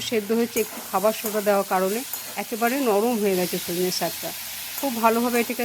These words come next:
নাড়াচাড়া করে দিচ্ছি। খুব সাধারণ রান্নাটা, এইভাবে রান্নাটা সজনে শাকটা করলে যারা সজনে শাক খেতে পছন্দ করে না, তারাও কিন্তু সজনে শাকটা খেতে খুবই পছন্দ করবে। এখন পরিমাণ বুঝে নুন দিতে হবে, কারণ শাকটা সেদ্ধ করার সময় সামান্য একটু নুন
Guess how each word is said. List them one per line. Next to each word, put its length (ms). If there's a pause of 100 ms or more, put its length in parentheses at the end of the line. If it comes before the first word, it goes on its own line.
নাড়াচাড়া 480
করে 220
দিচ্ছি। 280 (1080)
খুব 220
সাধারণ 380 (100)
রান্নাটা, 380 (160)
এইভাবে 280 (100)
রান্নাটা 420
সজনে 320
শাকটা 240 (100)
করলে 260 (400)
যারা 180 (100)
সজনে 340
শাক 200
খেতে 180 (120)
পছন্দ 300 (140)
করে 180
না, 140
তারাও 320
কিন্তু 220 (380)
সজনে 300
শাকটা 280
খেতে 180 (100)
খুবই 260
পছন্দ 300 (120)
করবে। 240 (640)
এখন 140 (120)
পরিমাণ 300 (120)
বুঝে 200 (100)
নুন 120 (100)
দিতে 200
হবে, 220
কারণ 240
শাকটা 360
সেদ্ধ 200 (100)
করার 220
সময় 260
সামান্য 360
একটু 140 (100)
নুন 120